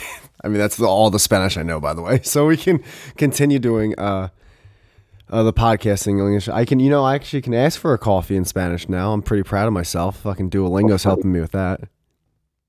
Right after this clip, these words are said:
Speaker 2: Oh, you're on Duolingo. Okay, you should add me. I've been trying to learn Portuguese for the past year.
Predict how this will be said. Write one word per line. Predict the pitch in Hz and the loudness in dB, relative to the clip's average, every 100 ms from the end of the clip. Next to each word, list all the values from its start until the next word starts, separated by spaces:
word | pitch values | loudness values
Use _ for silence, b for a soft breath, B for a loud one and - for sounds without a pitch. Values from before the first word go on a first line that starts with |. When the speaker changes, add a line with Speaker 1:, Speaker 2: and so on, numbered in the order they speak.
| _ _ - | _ _ -4
Speaker 2:
Oh, | 254 | -2
you're | 262 214 | 0 0
on | 220 | 0
Duolingo. | 233 226 247 214 139 - | 0 0 0 0 0 -2
Okay, | 196 190 165 | -4 -4 -2
you | 143 | -4
should | - 160 | -4 -2
add | 160 175 | 0 0
me. | 156 135 B B _ _ _ - | -2 -4 B B _ _ _ -2
I've | 160 165 165 | 2 2 2
been | 175 170 170 | 0 2 0
trying | - 170 | 0 0
to | 165 175 | 0 0
learn | 170 165 | 0 0
Portuguese | - 180 180 147 139 131 127 | 0 0 0 -2 -2 -4 -4
for | - 143 | -4 -4
the | 131 | -4
past | 143 139 - - | -4 -4 -4 -4
year. | 135 123 120 | -2 -4 -6